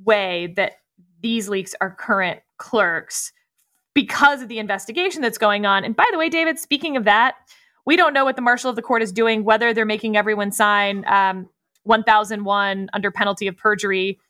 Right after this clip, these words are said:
forms. Uh, talking to the marshal of the court and being asked questions like, "Have you ever spoken to a reporter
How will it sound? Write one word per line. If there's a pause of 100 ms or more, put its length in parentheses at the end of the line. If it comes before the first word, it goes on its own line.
(300)
forms. (420)
Uh, (520)
talking
to
the
marshal
of
the
court
and
being
asked
questions
like,
"Have
you
ever
spoken
to
a
reporter